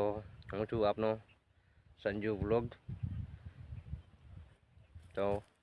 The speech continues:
આજે જણાવવાનું કે આજે આપણે ખેતરે આપણા લોકેશન ઉપર આવી ગયા છીએ, લીમડા નીચે. આજનો નજારો બ-, બતાવી દઉં.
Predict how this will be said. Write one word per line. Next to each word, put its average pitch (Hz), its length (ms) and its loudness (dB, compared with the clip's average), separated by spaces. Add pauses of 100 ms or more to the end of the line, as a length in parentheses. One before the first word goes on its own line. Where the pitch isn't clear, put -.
(720)
આજે 101 140 6
જણાવવાનું 110 460 2 (220)
કે 92 100 0
આજે 95 200 2
આપણે 95 160 2
ખેતરે 104 340 2 (1200)
આપણા 101 160 2
લોકેશન 101 420 0
ઉપર 104 160 2
આવી 104 120 4
ગયા 110 180 2
છીએ, 110 160 0
લીમડા 104 340 0
નીચે. 110 260 -2 (880)
આજનો 95 280 2
નજારો 110 240 6
બ-, 107 400 2
બતાવી 110 280 2
દઉં. 123 160 0